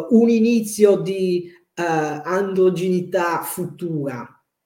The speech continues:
Non è questo, no, eh, questo è un periodo di confusione. La, l-, eh, l'androginità deriva dall'unione di maschile e femminile insieme, non da questa separazione, questa confusione.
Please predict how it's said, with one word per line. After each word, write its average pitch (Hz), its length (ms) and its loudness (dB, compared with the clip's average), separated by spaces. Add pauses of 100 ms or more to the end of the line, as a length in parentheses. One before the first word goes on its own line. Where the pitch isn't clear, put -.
(440)
Non 190 220 0
è 208 240 0
questo, 127 680 -2
no, 160 680 -2
eh, 151 40 -8
questo 220 260 0
è - 20 0
un 160 100 -2
periodo 190 300 4
di 165 100 -4
confusione. 147 840 -4
La, 165 160 -6
l-, 180 200 0
eh, 175 160 -4
l'androginità 165 1300 -2 (280)
deriva 185 480 2
dall'unione 233 960 0
di 175 160 -6
maschile 175 540 -4
e 151 40 -2
femminile 190 520 -4
insieme, 147 640 -4
non 254 260 -2
da 180 140 -4
questa 156 240 -6
separazione, 151 840 -6
questa 143 280 -12
confusione. 135 600 -14